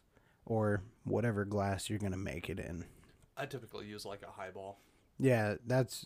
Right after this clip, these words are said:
Speaker 1: normally what I use, but I make big mojitos, so. Um, so then after that, you're gonna add your mint leaves, and you're gonna keep muddling. You're gonna mush 'em up against the side of the glass, get 'em to really open up with those oils.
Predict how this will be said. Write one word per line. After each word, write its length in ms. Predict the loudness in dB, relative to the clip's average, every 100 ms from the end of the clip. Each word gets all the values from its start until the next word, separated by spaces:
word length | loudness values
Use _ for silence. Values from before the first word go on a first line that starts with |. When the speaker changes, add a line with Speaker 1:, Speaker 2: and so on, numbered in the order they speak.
| -2
Speaker 1:
normally 420 | 2 2 2 2
what 140 | 2 2
I 100 | 2
use, 200 | 2 0
but 180 | 2 2
I 140 | 6 6
make 480 | 6 6 2 -6 -18 -20 -20 -20 -20 _ _ -2
big 180 | 0 2
mojitos, 580 | 0 0 -2 -4 -8 -6
so. 380 | -4 -2 -4 -6 -12 _ _ _ -20 -20 -20 -20 -12 0
Um, 540 | 4 4 4 0 -2 -6 -20 _ _ -20 _ 8
so 160 | 10
then 240 | 12 10 8
after 340 | 4 2 4
that, 160 | 4 4
you're 120 | 4
gonna 180 | 4 4
add 180 | 4 6
your 100 | 4
mint 240 | 4 2
leaves, 400 | 2 2 2 -6 -14 -20 -12 -2
and 180 | 0
you're 120 | 4 4
gonna 160 | 4
keep 180 | 6 4
muddling. 640 | 4 2 2 2 2 -2 -6 -6
You're 180 | -2 -2
gonna 80 | 0
mush 300 | 0 2 4
'em 80 |
up 140 | 4 2
against 300 | 0 -2 -2
the 60 | 0
side 240 | 0 0
of 40 |
the 60 | -4
glass, 400 | -2 0 0 0
get 140 | 0 2
'em 140 | 2
to 80 | 2
really 280 | 2 0 0
open 280 | -2 0 0
up 240 | 0 0
with 120 | 0
those 220 | 2 0 0
oils. 600 | 0 2 2 0 -4